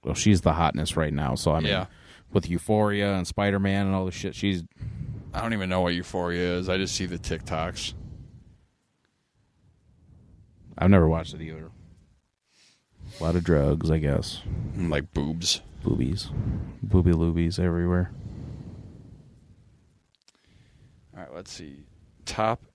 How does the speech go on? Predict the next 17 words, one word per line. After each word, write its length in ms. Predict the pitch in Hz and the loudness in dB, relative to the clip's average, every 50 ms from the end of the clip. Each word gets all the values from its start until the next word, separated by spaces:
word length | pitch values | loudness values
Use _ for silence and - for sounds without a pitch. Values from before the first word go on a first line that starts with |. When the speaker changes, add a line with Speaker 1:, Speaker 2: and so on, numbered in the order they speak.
| _ _ _ | _ _ _
Speaker 2:
young 340 | - 107 98 95 95 95 80 | -6 -2 0 0 0 0 -2
actresses. 1000 | 65 90 90 87 87 _ - - - - - 76 71 65 69 67 64 - - - - | -4 -8 -8 -10 -10 _ -20 -20 -18 -18 -18 -18 -18 -18 -20 -20 -20 -20 -20 -20 -14
Anya 360 | 85 90 92 104 107 107 104 | -10 -6 -4 -2 -2 -2 -4
Taylor-Joy. 540 | 101 - - 98 98 98 87 82 87 82 76 | -4 -6 -8 -6 -6 -6 -6 -6 -8 -8 -8
I 40 | 71 | -6
don't 160 | 78 85 90 | -4 -4 -2
even 120 | 87 87 | -2 -2
know 80 | 87 90 | -4 -4
who 120 | 92 98 90 | -6 -10 -12
that 200 | 85 78 73 78 | -14 -16 -16 -18
is. 360 | 78 80 85 92 - - - - - - - _ _ _ _ _ _ - | -18 -18 -18 -20 -20 -20 -20 -20 -20 -20 -20 _ _ _ _ _ _ -20
Speaker 1:
Florence 560 | - - - - 107 104 101 98 92 - - | -14 -10 -2 2 4 6 6 6 4 2 0
Pugh. 520 | - - - 95 90 90 90 92 101 107 - - - - - - - - - - _ _ _ _ | 0 2 4 4 6 6 6 6 4 2 0 -8 -20 -20 -20 -20 -20 -20 -20 -20 _ _ _ _
Speaker 2:
Naomi 500 | - - 90 85 85 90 98 101 98 92 | -18 -16 -14 -12 -10 -8 -6 -4 -4 -2
Scott. 420 | - - - 98 90 87 98 107 - - - - - - - - - - - - _ _ _ _ _ _ _ _ _ _ - - | -2 -2 0 0 0 0 0 0 -2 -6 -18 -18 -18 -18 -20 -20 -20 -20 -20 -20 _ _ _ _ _ _ _ _ _ _ -20 -14
Speaker 1:
Haley 320 | - - 95 92 90 90 87 | -4 0 2 2 4 2 0
Steinfeld. 760 | - - - - 82 82 85 85 - 98 92 90 92 98 | -2 -4 -2 -2 0 2 2 0 2 2 4 4 4 2